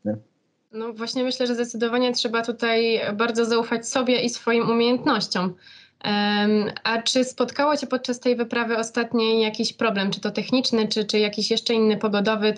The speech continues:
Speaker 2: jakaś trudność, która była dla ciebie dosyć, dosyć duża?
Speaker 1: Mm, znaczy, no, jak to z-, jak to zwykle w takich wyprawach coś tam się dzieje. U mnie akurat w tym, e, w tym rejsie, w tych rej-, w tych regatach były to problemy z autopilotem.
Speaker 2: Mhm.
Speaker 1: E, do te-, do teraz, e,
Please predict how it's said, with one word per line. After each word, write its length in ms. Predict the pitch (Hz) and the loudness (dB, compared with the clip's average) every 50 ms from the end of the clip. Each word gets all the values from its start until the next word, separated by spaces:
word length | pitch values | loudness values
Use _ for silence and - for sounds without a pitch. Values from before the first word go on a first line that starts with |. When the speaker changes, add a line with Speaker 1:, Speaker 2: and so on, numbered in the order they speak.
| - | 0
Speaker 2:
jakaś 280 | 220 214 - 226 220 - | -2 0 0 0 -2 0
trudność, 480 | - 254 226 208 208 233 262 254 - | 2 2 2 4 4 2 2 0 -2
która 220 | - - 226 214 208 | -4 -4 -2 -2 0
była 240 | 196 214 208 208 196 | 0 0 0 0 0
dla 140 | 202 202 | 0 -2
ciebie 360 | 196 - 214 196 208 202 202 196 196 196 196 190 190 196 | -2 -2 -2 -2 0 2 2 2 2 2 2 2 2 0
dosyć, 460 | 202 196 - - 202 180 - - 196 | 0 -2 -2 -2 -4 -2 -2 -2 -2
dosyć 280 | 202 196 - 214 190 | -2 -2 -2 -2 -2
duża? 380 | 190 - 196 196 233 269 - - - _ _ _ _ _ _ _ _ _ - | -2 -2 0 0 0 0 -2 -6 -12 _ _ _ _ _ _ _ _ _ -2
Speaker 1:
Mm, 500 | 135 147 160 165 165 170 170 175 175 180 | 2 4 4 6 6 4 4 2 2 2
znaczy, 280 | 180 185 185 185 190 190 | 2 2 2 2 2 4
no, 220 | 196 190 185 - - | 4 4 2 2 2
jak 160 | 135 170 170 | 2 2 2
to 120 | - 180 165 | 2 2 2
z-, 240 | 156 156 160 - | 2 2 2 4
jak 140 | 113 143 143 | 4 2 2
to 80 | - 151 | 2 0
zwykle 280 | 143 160 170 175 170 | 2 2 2 2 2
w 40 | 170 | 2
takich 300 | - 165 165 165 160 151 | 2 0 0 0 -2 0
wyprawach 440 | 151 156 156 165 165 160 156 147 147 | 0 0 2 2 2 2 2 0 0
coś 160 | - 165 156 | -2 -2 -2
tam 140 | - 156 151 | -2 -2 -2
się 140 | - - 143 | -2 -2 0
dzieje. 500 | 143 135 123 131 147 160 170 175 170 160 | 2 4 4 6 6 4 4 4 4 2
U 140 | 113 143 156 | 4 4 4
mnie 200 | 156 151 147 147 | 4 4 4 4
akurat 440 | 139 139 - 151 180 190 180 - - | 2 2 2 4 4 4 2 0 -4
w 280 | - - - - - | -16 -18 -20 -20 -8
tym, 440 | - - 143 143 139 139 135 139 139 | -2 0 2 2 2 2 2 0 0
e, 40 | 131 95 123 127 127 127 123 123 123 123 117 | 0 2 4 6 6 6 6 6 4 2 0
w 140 | 117 - | -2 -6
tym 200 | - - 151 147 | 0 2 2 4
rejsie, 420 | 143 135 131 123 120 - - 120 113 | 4 4 4 2 2 0 0 0 0
w 60 | 120 | 2
tych 160 | - 131 123 | 0 0 2
rej-, 140 | 131 127 123 | 2 2 0
w 80 | 123 - | 2 0
tych 160 | 147 135 139 | 0 0 2
regatach 600 | 135 131 127 135 127 123 135 123 120 110 113 - 120 117 | 2 2 4 4 2 2 2 2 0 0 0 0 0 2
były 220 | 117 123 120 120 | 4 4 2 2
to 100 | 120 127 | 2 0
problemy 320 | - 131 120 117 117 117 113 | 0 2 2 4 4 4 4
z 40 | |
autopilotem. 680 | 110 110 110 110 113 113 110 104 - 135 147 165 165 - - - - - - - - - - - - - - | 2 0 0 -2 0 2 2 2 2 2 0 0 -2 -6 -12 -18 -18 -16 -16 -16 -16 -18 -18 -20 -10 -4 0
Speaker 2:
Mhm. 380 | 117 117 117 117 117 113 113 | 2 4 4 4 4 4 2
Speaker 1:
E, 20 | 113 | 2
do 80 | 127 | 0
te-, 140 | - 151 139 | 2 2 2
do 140 | 113 131 131 | 2 2 2
teraz, 460 | - - - 127 117 - - - - | 2 2 4 4 2 0 -2 -4 0
e, 40 | 123 | 2